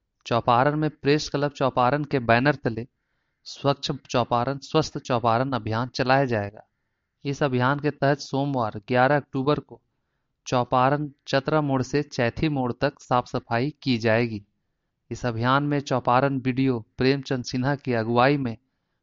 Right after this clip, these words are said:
प्रखंड कार्यालय के तमाम प्रशासनिक अधिकारी उपस्थित रहेंगे।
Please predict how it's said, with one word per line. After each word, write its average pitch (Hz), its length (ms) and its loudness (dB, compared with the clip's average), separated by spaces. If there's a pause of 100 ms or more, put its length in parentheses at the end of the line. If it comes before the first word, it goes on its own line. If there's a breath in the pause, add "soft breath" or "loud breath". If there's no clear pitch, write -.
(160)
प्रखंड 147 360 -2
कार्यालय 135 520 4
के 139 100 -2
तमाम 131 380 -2
प्रशासनिक 127 640 -4
अधिकारी 127 600 -2 (420)
उपस्थित 135 480 -4
रहेंगे। 120 460 -4